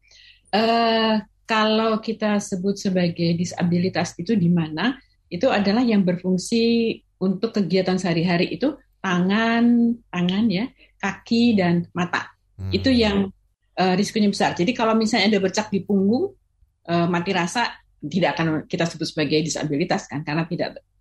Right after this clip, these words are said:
Speaker 1: bukan berfungsi untuk kegiatan sehari-hari. Jadi tangan, kaki, dan mata. Ya.
Speaker 2: Tapi meskipun bercaknya ada di punggung misalnya, itu bisa nyambung ke disa-, mengala-, mengalami disabilitas di tangan, mata, dan kaki seperti itu ya?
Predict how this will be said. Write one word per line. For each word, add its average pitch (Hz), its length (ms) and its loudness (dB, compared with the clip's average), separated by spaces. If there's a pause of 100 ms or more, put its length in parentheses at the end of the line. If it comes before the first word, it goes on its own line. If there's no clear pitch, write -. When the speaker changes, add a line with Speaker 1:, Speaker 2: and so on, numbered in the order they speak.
Speaker 1:
bukan 175 240 0
berfungsi 170 400 0
untuk 160 160 -6
kegiatan 151 320 -6
sehari-hari. 135 640 -10 (400)
Jadi - 240 -14
tangan, 214 320 0
kaki, 190 320 -2
dan 147 160 -2 (160)
mata. 123 240 -16 (560)
Ya. - 160 -10 (160)
Speaker 2:
Tapi 113 240 -6
meskipun 160 560 -4
bercaknya 110 560 -2
ada 104 320 -2
di 107 160 -6
punggung 104 320 -2
misalnya, 90 400 -4
itu 123 480 -6 (160)
bisa 117 320 -2
nyambung 135 480 -2
ke 156 320 -2 (320)
disa-, 117 320 -4
mengala-, 131 480 0
mengalami 123 480 -2
disabilitas 110 800 -2
di 95 160 -10
tangan, 104 640 -4
mata, 101 400 -4
dan 127 160 -8
kaki 214 320 -6
seperti 117 320 -6
itu - 80 -6
ya? 98 240 0